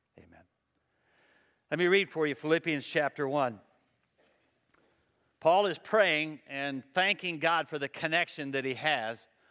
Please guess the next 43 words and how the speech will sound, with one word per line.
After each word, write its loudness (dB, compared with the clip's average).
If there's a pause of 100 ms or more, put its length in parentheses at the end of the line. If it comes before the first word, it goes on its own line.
(140)
with -4
this -2
Philippian 0
church. -2
Out 0
of -6
all 2
of -2
the -4
churches -4
that -2
he's -6
ministering -2
to, -4 (240)
he's 0
in 4
a -4
missionary 0
endeavor. 2
He's -12
taking -4
the -2
gospel 2
of -6
Jesus. -4 (380)
Jesus -4
said, 2
"Look, 0 (380)
take 0
this 0
gospel -2
everywhere 2
you 2
go." 0 (500)
The -6
world 4
was -4
small 2
at -4
that 0
time. 0 (300)
Paul 4
was -4